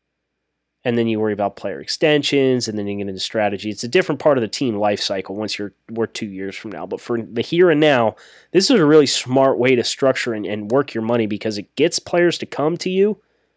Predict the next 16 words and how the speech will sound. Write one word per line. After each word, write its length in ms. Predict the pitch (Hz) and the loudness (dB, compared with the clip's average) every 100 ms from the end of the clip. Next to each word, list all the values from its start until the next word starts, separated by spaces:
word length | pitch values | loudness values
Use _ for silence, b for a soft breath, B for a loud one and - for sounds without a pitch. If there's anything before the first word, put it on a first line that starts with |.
| _ _ _ _ | _ _ _ _
It 140 | 139 127 | -2 2
gets 180 | 160 | 2
players 320 | - 175 165 156 | 2 4 4 2
the 100 | 131 | 0
chance 300 | - 151 143 | 2 0 0
to 120 | 117 | -4
get 340 | - 139 156 | 2 4 4
their 140 | 151 147 | 4 2
money 320 | 127 143 175 | 4 4 4
and 80 | 135 | 4
know 100 | 120 | 2
they're 160 | 110 | 0
taken 380 | 104 139 131 120 | 0 -2 -2 -4
care 260 | - 127 143 | -4 0 2
of 100 | 135 | 0
financially. 840 | - 110 117 156 - 185 190 196 | 0 0 2 0 0 0 0 -2